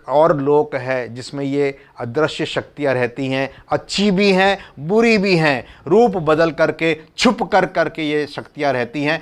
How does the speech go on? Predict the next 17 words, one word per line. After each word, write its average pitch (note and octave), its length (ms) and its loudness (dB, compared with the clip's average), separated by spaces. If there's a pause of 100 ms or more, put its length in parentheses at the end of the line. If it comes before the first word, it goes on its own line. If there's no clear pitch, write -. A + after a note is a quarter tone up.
(280)
चारिणः D#3+ 600 4 (220)
मतलब E3+ 360 -4
चरने D#3+ 360 0
वाले, D#3+ 380 2 (300)
चलने G3+ 420 4
वाले, E3+ 360 2 (320)
इसको D#3+ 240 -8
बोला D3 260 2
जाता B2 300 -4
है G#2+ 140 -12
चारने, A#2+ 420 0 (340)
रहने F3+ 340 2
वाले। A#2+ 320 0
अगर B2 220 -6
आप C#3 200 -2
यहाँ B2+ 200 -4
पर C#3 160 -6